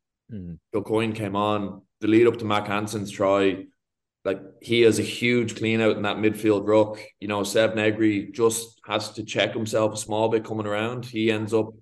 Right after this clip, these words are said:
Speaker 2: kind of chasing Murray across then from, from the pillar position. Uh, Lamaro is, like, he's completely empty on the far side of the ruck, so he, he inevitably, like, can't catch Mac Hansen going, going through the gap that's been created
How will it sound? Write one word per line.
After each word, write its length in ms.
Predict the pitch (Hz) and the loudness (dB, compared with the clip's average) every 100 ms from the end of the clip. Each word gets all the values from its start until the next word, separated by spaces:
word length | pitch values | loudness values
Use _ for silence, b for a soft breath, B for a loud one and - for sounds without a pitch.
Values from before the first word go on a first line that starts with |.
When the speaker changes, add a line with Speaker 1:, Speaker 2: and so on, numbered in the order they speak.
| _ _ _ _ - | _ _ _ _ -6
Speaker 2:
kind 160 | 113 113 | -2 0
of 260 | 101 - - _ | -2 -6 -20 _
chasing 500 | - 110 117 110 110 | 0 2 2 0 -4
Murray 600 | 104 107 117 117 110 101 - | -2 0 0 0 -4 -6 -14
across 540 | - 107 107 110 107 | -6 -2 0 -2 -4
then 320 | 107 107 110 | -4 -4 -4
from, 340 | 107 107 101 - | -4 -6 -6 -8
from 180 | 110 | -6
the 60 | 101 | -4
pillar 300 | 107 113 113 | 0 4 4
position. 680 | 107 110 107 110 107 101 - _ _ _ - | 2 0 0 0 -4 -6 -12 _ _ _ -2
Uh, 160 | 95 | 0
Lamaro 640 | 104 101 107 113 110 104 98 | 2 0 2 4 4 2 0
is, 460 | 90 - - - _ | -4 -10 -16 -20 _
like, 300 | 92 92 - _ | -12 -12 -14 _
he's 240 | - 113 110 | 0 2 2
completely 540 | 104 - 117 95 104 | 0 2 2 2 2
empty 340 | 107 110 110 | 0 2 2
on 80 | 101 | 2
the 80 | 95 | 0
far 240 | 101 98 | 0 0
side 200 | 101 104 | 0 0
of 60 | 98 | 0
the 60 | 95 | 2
ruck, 360 | 104 107 107 | 2 2 -2
so 200 | - 101 | -6 -4
he, 440 | 101 107 104 95 - b b _ _ | -2 -4 -6 -8 -14 b b _ _
he 200 | 107 107 | -2 0
inevitably, 760 | 101 104 107 101 101 95 95 - - | 2 2 2 2 0 0 -4 -12 -12
like, 240 | 95 - | -12 -10
can't 320 | 104 104 101 | -4 -2 -2
catch 340 | 104 98 95 - - | -2 -2 -2 -6 -6
Mac 160 | 98 | -6
Hansen 400 | 101 104 104 101 | -4 -6 -6 -4
going, 320 | 98 101 95 | -2 -4 -4
going 240 | 95 107 101 | -4 -4 0
through 160 | 110 | 0
the 80 | 104 | 0
gap 320 | 101 104 101 | 0 -2 -2
that's 160 | 95 92 | -6 -8
been 200 | 104 101 | -8 -8
created 680 | 101 95 104 104 101 98 | 0 4 4 2 -2 -2